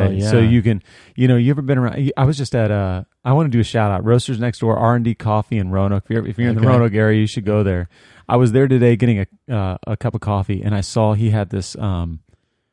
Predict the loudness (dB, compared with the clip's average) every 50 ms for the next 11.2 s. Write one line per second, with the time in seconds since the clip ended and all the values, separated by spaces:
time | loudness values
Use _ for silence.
0 | _ _ _ _ _ -2 0 2 2 2 0 -2 -4 -4 -4 -4 -4 -4 -4 -6
1 | -10 -12 -8 -6 -2 0 0 0 -2 -4 -10 -10 -8 -6 -6 -6 -6 -6 -6 -6
2 | -6 -8 -12 _ _ -6 -4 -4 -4 -4 -6 -8 -8 -10 -14 -18 -20 _ _ -4
3 | -2 0 0 0 -2 -4 -6 -6 -2 0 0 2 2 0 0 0 -2 -2 -2 -2
4 | -2 -4 -6 -8 -12 -12 -10 -10 -10 -12 _ -16 -18 -18 -18 -18 -12 -8 -6 -6
5 | -4 -4 -4 -4 -4 -4 -4 -6 -4 -4 -6 -4 -2 -2 -2 0 0 -2 -2 -4
6 | -4 -4 -6 -6 -4 0 2 4 6 6 6 6 4 2 2 2 2 2 0 -4
7 | -6 -2 0 0 0 0 -2 -6 -6 -6 -6 -2 2 4 4 4 4 2 2 2
8 | 2 2 2 0 -2 -2 -4 -4 -4 -4 -4 -6 -2 0 0 0 2 0 0 0
9 | 0 0 0 0 0 -2 -2 -2 0 0 2 2 2 0 -4 -8 -4 -2 -2 0
10 | 0 -2 -2 -4 -6 -6 -4 -4 -2 -2 -2 -2 -2 -2 -2 0 0 0 0 -2
11 | -2 -4 -6